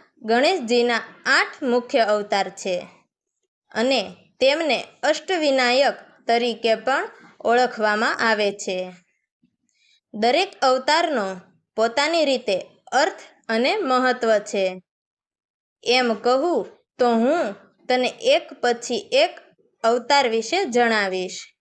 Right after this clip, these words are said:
માતા કહે છે કે ગણેશજીનો પ્રથમ અવતાર છે વક્રતુંડ. આ અવતારમાં ગણેશજી રાક્ષસ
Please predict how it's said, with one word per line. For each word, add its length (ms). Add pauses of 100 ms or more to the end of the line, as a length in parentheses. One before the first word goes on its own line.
(1040)
માતા 380
કહે 380
છે 260
કે 300 (600)
ગણેશજીનો 920 (380)
પ્રથમ 500
અવતાર 520
છે 280 (120)
વક્રતુંડ. 960 (1200)
આ 180 (100)
અવતારમાં 760 (400)
ગણેશજી 800 (380)
રાક્ષસ 600